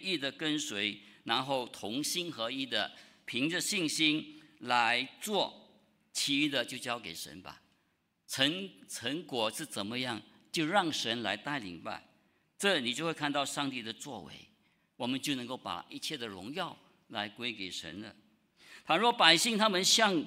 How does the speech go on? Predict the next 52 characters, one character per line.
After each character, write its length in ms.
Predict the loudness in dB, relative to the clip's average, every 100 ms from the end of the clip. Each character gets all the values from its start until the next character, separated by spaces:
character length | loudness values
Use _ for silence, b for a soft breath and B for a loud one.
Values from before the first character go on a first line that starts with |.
| -4
他 120 | -2
们 120 | 0
的 80 | -2
祖 260 | -4 -4 -2
先 260 | 0 0 2
在 160 | 2
旷 300 | 2 2 4
野 160 | 4 4
那 100 | 2
边 180 | 0 -2
反 300 | 0 0 0
抗 260 | 0 2
领 220 | 2 2
袖， 180 | 2 2
他 140 | 2 2
们 100 | 2
反 240 | 2 2
抗 240 | 6 6
神， 460 | 6 4 4 2 2 -12 B B B B
大 120 | 0 2
家 160 | 4
还 120 | 2
记 200 | 2 -2
得 160 | -2 -2
吗？ 280 | 0 0 -2 -14 _ _ _ _ _ _ _
他 140 | 0
们 100 | 0
的 100 | 2
后 140 | 0 -2
果 240 | -2 -4
是 140 | -4 -6
怎 180 | -8
么 100 | -10 -10
样？ 200 | -10 -12 -20 _ _ B B B
他 80 | 2
们 80 |
的 80 | 4
后 200 | 6 6
果 280 | 6 4 4
就 240 | 4 2
是 240 | 4 2 2
导 320 | 4 4 4
致 280 | 0 -2 -2
管 480 | -2 2 2 2 0
教， 220 | 4 6
被 220 | 6 0
神 220 | 0 -2
管 280 | 0 0 0
教 240 | 2 4 4
而 200 | 4 0
失 240 | 0 -2
败。 320 | 0 2 0